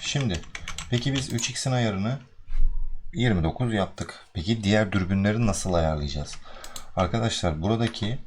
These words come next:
sistem mantığı sabittir. Yani üç x'in ayarı yirmi dokuzda tuttuysa diğer tüm dürbünlerin ayarı da yirmi dokuz olmak zorundadır. Şöyle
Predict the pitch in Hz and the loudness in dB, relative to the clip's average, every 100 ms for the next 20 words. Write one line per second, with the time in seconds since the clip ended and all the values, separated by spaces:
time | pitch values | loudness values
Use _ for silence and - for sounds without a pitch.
0 | - - - - 95 - 117 110 98 90 | -14 -18 -10 -4 -4 0 0 2 0 0
1 | 107 113 - 87 82 90 - 76 - - | -2 -2 0 0 0 -4 -8 -10 -10 -18
2 | - - - 90 90 85 71 - _ _ | -20 -20 -10 -2 0 -2 -6 -16 _ _
3 | 110 - 120 131 120 101 82 71 - _ | -4 -2 -2 0 0 2 0 -4 -8 _
4 | _ 87 92 92 90 95 87 - - - | _ -2 0 0 -2 -2 -2 -4 -8 -6
5 | 113 113 117 117 120 _ _ _ _ _ | -4 -2 -4 -4 -8 _ _ _ _ _
6 | - 82 104 107 - 127 123 110 98 98 | -6 -2 0 -2 -4 -2 0 0 -2 -2
7 | 104 110 117 95 90 82 90 110 92 92 | 0 0 -2 0 0 0 -2 -2 0 0
8 | 95 92 - 123 117 - 92 87 95 101 | 0 -2 -2 -4 -4 0 0 2 0 -2
9 | 82 78 80 78 82 71 - - - - | -4 -2 0 0 0 -2 -8 -18 -20 -20
10 | - - - - - - - 127 123 123 | -20 -20 -20 -20 -20 -14 -4 0 0 0